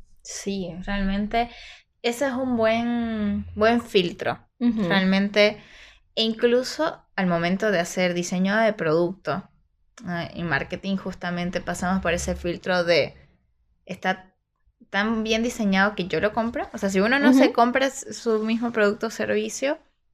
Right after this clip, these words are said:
Speaker 1: hay que aju-, hacer ajuste,
Speaker 2: Algo,
Speaker 1: ¿no?
Speaker 2: ujú, sí.
Speaker 1: Exacto. Entonces, y ese tema de creérnosla, yo creo que es el, el primer paso. Es, es, se trata todo de fe,
Speaker 2: Ujú.
Speaker 1: ¿no? El emprender es mucho de fe porque siempre mi, mi papá me dice algo.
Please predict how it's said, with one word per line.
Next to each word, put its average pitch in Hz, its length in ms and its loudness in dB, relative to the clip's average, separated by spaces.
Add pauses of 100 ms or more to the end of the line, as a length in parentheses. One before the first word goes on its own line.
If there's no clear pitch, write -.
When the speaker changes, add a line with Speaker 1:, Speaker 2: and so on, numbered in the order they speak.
(180)
Speaker 1:
hay 190 180 2
que 208 100 4
aju-, 202 200 -4
hacer 180 220 4
ajuste, - 640 0
Speaker 2:
Algo, 202 320 4
Speaker 1:
¿no? 220 260 6
Speaker 2:
ujú, 349 240 2
sí. 220 140 2
Speaker 1:
Exacto. 196 640 -2 (380)
Entonces, 214 380 0
y 214 100 6
ese 214 140 0
tema 294 220 0
de 269 80 -4
creérnosla, 190 960 0 (340)
yo 208 100 -10
creo 226 140 -4
que 254 60 -2
es 247 40 0 (140)
el, - 100 -20
el 175 200 -4
primer 170 360 -4
paso. - 240 -8
Es, 202 500 -2
es, 190 160 -10
se 202 100 -14
trata 214 300 -2
todo 202 220 4
de - 140 0
fe, 175 420 -2 (160)
Speaker 2:
Ujú. 214 340 -2 (180)
Speaker 1:
¿no? 185 100 -4
El 185 140 2
emprender 175 500 2
es 208 100 2
mucho 190 440 2
de 202 140 2
fe 185 240 -4
porque 214 440 0 (1300)
siempre 202 460 0
mi, 185 200 2
mi 165 180 -4
papá 160 260 -2
me 185 180 2
dice 180 300 -2
algo. 165 420 -2